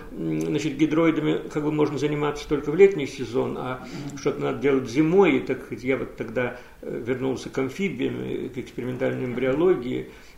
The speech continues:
Speaker 1: м, э,
Speaker 2: Мгм.
Speaker 1: как-то совмещал то и другое. М, и тут вот, э, большое везение, наверное, вот стала формироваться компания молодых людей, э, вокруг. Э, их приманивала тоже теория поля.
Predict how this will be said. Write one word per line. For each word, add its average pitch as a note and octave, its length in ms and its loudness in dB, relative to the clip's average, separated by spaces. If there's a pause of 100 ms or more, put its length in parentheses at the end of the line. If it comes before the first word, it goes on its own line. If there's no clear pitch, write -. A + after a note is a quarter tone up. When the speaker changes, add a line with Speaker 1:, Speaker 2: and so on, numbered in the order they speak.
(120)
Speaker 1:
м, D#2 140 -6 (160)
э, - 300 -6
Speaker 2:
Мгм. C#3+ 160 -8
Speaker 1:
как-то C#3 200 -4
совмещал C3+ 560 0
то C#3 140 4
и C3 40 4
другое. C3+ 360 0 (320)
М, E2 320 -4 (220)
и G3+ 120 -4
тут A3 260 -2
вот, F#3 220 6
э, - 540 4 (1600)
большое E3+ 280 6
везение, G3 380 4
наверное, F#3 480 2 (220)
вот - 380 -2 (200)
стала F#3 380 2
формироваться E3+ 540 0
компания E3+ 400 0
молодых E3 420 -2
людей, F3 640 0 (280)
э, - 100 -10 (100)
вокруг. C#3+ 640 0 (280)
Э, C#3 200 -4 (360)
их - 200 -6
приманивала E3 520 2
тоже E3+ 280 8
теория A2+ 420 -2
поля. A2 440 -6